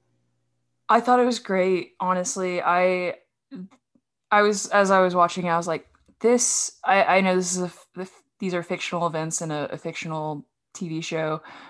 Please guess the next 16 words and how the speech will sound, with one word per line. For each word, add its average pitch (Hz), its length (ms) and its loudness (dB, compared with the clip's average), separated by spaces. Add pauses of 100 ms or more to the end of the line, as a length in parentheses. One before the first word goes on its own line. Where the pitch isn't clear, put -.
(140)
but 190 100 2
I 185 80 6
was 180 80 2
like, 160 160 -2
"These 220 220 -4
are, 233 260 4
these 185 180 -4
are 196 80 2
things 165 340 -4
that, 147 400 2 (140)
like, - 300 -8 (220)
need 160 240 -4
to 151 60 -4
be 147 100 -4
said 131 340 -4
to, 135 500 -6